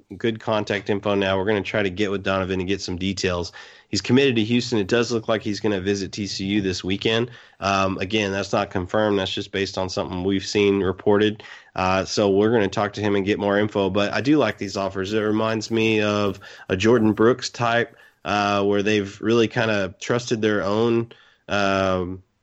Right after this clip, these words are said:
eval, if you will, and, and kinda let it all play out because he does look like that inside linebacker type that they like.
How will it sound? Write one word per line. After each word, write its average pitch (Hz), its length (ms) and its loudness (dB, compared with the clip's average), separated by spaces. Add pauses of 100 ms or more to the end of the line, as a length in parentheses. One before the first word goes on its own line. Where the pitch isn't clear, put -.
(160)
eval, 131 460 2
if 120 140 -4
you 131 120 2
will, 139 440 2
and, 101 320 -2
and 95 340 -4
kinda 107 200 -2
let 104 180 0
it 104 100 -2
all 104 160 -2
play 104 300 0
out 113 220 -2
because 101 480 -4
he 110 140 -4
does 110 280 0
look 110 160 0
like 104 220 -2
that 101 140 0
inside 104 360 0
linebacker 104 480 -4
type 104 280 -4
that 95 120 -10
they 101 100 -2
like. 98 360 -2